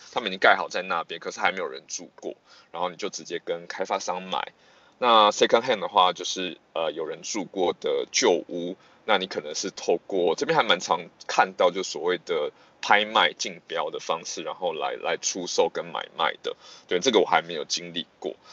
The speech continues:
那另外一个就是你直接跟，嗯，可能是屋主，呃，我想大部分在这边应该会透过经-，就是房地产经纪人，然后来跟他做，呃，议价，然后来买这个房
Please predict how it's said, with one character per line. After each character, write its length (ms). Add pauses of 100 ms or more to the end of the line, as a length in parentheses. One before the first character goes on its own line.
(120)
那 100
另 140
外 120
一 40
个 100
就 140
是 100
你 80
直 200
接 260 (100)
跟， 260 (120)
嗯， 240 (260)
可 140
能 100
是 240
屋 160
主， 380 (160)
呃， 200
我 80
想 160
大 120
部 60
分 120
在 140
这 120
边 160
应 80
该 120
会 100
透 220
过 280
经-， 200 (120)
就 120
是 160
房 160
地 100
产 220
经 160
纪 240
人， 180 (340)
然 120
后 160
来 160 (120)
跟 140
他 220
做， 420
呃， 240 (220)
议 200
价， 280
然 100
后 140
来 240
买 180
这 80
个 140
房 200